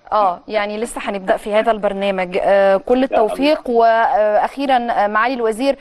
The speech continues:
Speaker 1: انشاء اكبر مزرعة للتمور في العالم بتضم اتنين مليون وخمسمية الف نخلة لافخر انواع التمور، دي كانت تأكيدات السيد الرئيس، ماذا عنها؟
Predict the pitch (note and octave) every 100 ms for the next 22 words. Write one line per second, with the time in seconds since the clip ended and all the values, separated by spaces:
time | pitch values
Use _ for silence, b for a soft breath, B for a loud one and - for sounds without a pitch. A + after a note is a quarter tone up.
0 | B B A#3 A#3 D#4 - C4 B3+ A#3+ A3
1 | A3 B3+ A#3+ A3 - G#3+ A#3+ A#3+ A3+ A3+
2 | G3+ G#3 G3 A#3+ A3+ G#3+ G#3+ A#3+ A#3+ -
3 | A#3 A#3+ G#3+ G#3+ A#3+ A3 G#3 A3 A3 A#3
4 | A3 B3 A3 A#3 A#3+ A3 F#3 - - A#3
5 | - G#3 A3 A3+ A3 B B B G3+ G3+
6 | G#3 G3+ G3+ G3 A3+ B3+ C4+ A3 B3 C4
7 | B3 A#3+ A#3+ - G#3 B3 B3 - - A#3
8 | A3+ G3+ G3 A#3 A#3+ A#3 G#3+ F#3 E3+